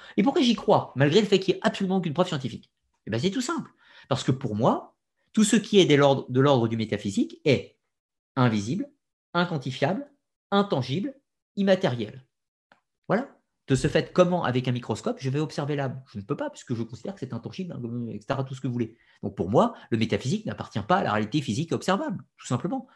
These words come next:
Donc de croire, de, de fait, je, je crois à l'existence de l'âme. Mais en revanche, euh, la science ne reconnaît pas son existence, et puis c'est comme ça, et puis ça ne me dérange pas. Ça ne me dérange absolument pas. Donc, de ce fait, pourquoi les gens croient au mythe ? Eh bien, parce que l'aspect et l'intérêt du métaphysique a existé depuis la nuit des temps,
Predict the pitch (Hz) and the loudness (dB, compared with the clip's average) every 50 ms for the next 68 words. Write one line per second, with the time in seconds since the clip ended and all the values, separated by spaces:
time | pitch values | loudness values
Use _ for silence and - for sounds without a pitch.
0 | - - 131 127 110 117 117 - - 165 170 151 127 - - - _ - 120 117 | -12 -6 -4 -2 0 0 -2 -2 0 2 2 2 0 -2 -12 -20 _ -10 -10 -10
1 | - - 117 104 - 185 160 127 110 - - - 123 - 107 98 - - 151 170 | -8 -8 -8 -4 -4 -4 -4 -6 -10 -10 -12 -14 -12 -12 -12 -12 -8 -4 -2 -2
2 | 185 - - 110 104 101 - 113 110 180 220 285 285 185 131 - _ _ _ _ | -2 -2 -6 -10 -10 -10 -10 -8 -6 -4 -6 -6 -6 -8 -10 -14 _ _ _ _
3 | _ _ - 104 85 85 92 104 165 196 196 - - 101 98 92 - - - - | _ _ -8 -8 -8 -6 -6 -6 -6 -6 -6 -8 -10 -10 -10 -10 -10 -12 -16 -18
4 | - - - - - - - 139 131 - 107 92 95 - 101 101 - 107 95 - | -20 -20 -20 -18 -12 -8 -6 -6 -6 -4 -4 -6 -4 -4 -6 -6 -6 -6 -8 -8
5 | 90 85 82 98 - - - 330 - - _ - 101 - - - 101 - - 95 | -10 -14 -14 -10 -4 -4 -4 -4 -4 -8 _ -14 -14 -14 -14 -14 -14 -12 -8 -4
6 | 160 185 - - 359 349 - - - - - 95 90 - - 127 165 156 - - | -4 -4 -2 -4 -8 -10 -10 -14 -18 -16 -12 -12 -12 -8 -6 -4 -6 -6 -6 -10
7 | 311 - _ _ _ _ _ _ _ _ _ _ _ _ - 104 95 90 95 104 | -12 -12 _ _ _ _ _ _ _ _ _ _ _ _ -18 -16 -14 -12 -8 -6
8 | 104 127 151 143 - - 123 - - 113 127 170 - 233 233 - - - - - | -4 -4 -4 -4 -6 -10 -14 -10 -8 -8 -6 -4 -6 -6 -8 -10 -18 -20 -20 -20
9 | - - - 147 190 214 202 202 - 131 131 131 165 175 - - - - - 147 | -18 -12 -4 0 2 2 2 0 -2 -2 -2 -2 0 -2 -4 -6 -4 -2 0 2
10 | 135 120 131 123 131 - 101 98 101 156 285 - - - 123 110 127 123 123 113 | 2 2 2 0 0 2 2 4 4 4 0 0 0 -4 -2 2 2 2 2 2
11 | - - 147 127 110 117 123 131 - - 160 147 139 - 123 110 117 113 - 135 | 0 2 0 2 4 2 2 0 0 2 2 4 4 2 0 -2 -2 0 0 2
12 | 123 127 123 117 104 95 92 87 - 107 135 214 233 - - 120 117 110 117 113 | 2 4 2 2 -2 -4 -4 -4 -4 0 0 0 0 0 0 0 0 0 0 -2
13 | - 156 135 131 - 107 104 98 98 92 95 87 - 151 - 302 - | 0 -2 -2 -2 -2 0 0 0 0 -2 -4 -2 0 2 0 0 0